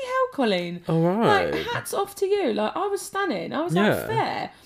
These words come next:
Speaker 1: So anyway, the person that messaged, they're in, they're in Ibiza, <laughs> and Pasha want, um, a new face for their autumn winter campaign. You need to look boho,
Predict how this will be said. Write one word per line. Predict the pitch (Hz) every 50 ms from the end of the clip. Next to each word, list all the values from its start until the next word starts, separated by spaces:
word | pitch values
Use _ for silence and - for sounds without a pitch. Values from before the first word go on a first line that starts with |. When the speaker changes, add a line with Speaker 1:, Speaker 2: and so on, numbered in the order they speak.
| - - - - - - -
Speaker 1:
So | - - - 277 240
anyway, | 240 269 294 254 196 - 156 151 - 160 - _ _ _ _ _
the | - 214
person | 202 - 254 277 311 320 - 330 302
that | 269 -
messaged, | 202 185 156 - - - - 180 156 - - - - _ _ _
they're | - 190 202
in, | 233 269 285 - -
they're | - 196 196 202
in | 226 226
Ibiza, | 208 208 196 - 165 170 - - - 160 156 156 175 202 - -
<laughs> | - - - - -
and | 180 180 175
Pasha | - - 262 269 262 - - 165 156 156 160 175 - - - - _ _ -
want, | 180 185 180 170 170 175 - - - - - _ -
um, | 175 175 170 170 170 -
a | - 170
new | 175 180 185 190 196 202 202
face | 190 - - - 170 151 - 147 - - - -
for | 175
their | 165 170 160 - -
autumn | 180 185 180 175 - - 170 170 160
winter | 160 160 156 147 - - 151 151 147 151 - _ _ _ _ _ _ _ _
campaign. | - - 170 170 170 - - - 165 165 156 156 160 160 156 - - - - - - -
You | - 208
need | 208 202 202 196
to | - 202
look | 196 185 175 - - - -
boho, | 185 - 214 214 226 247 254 220 202 190 170 170 170 170 208 240 254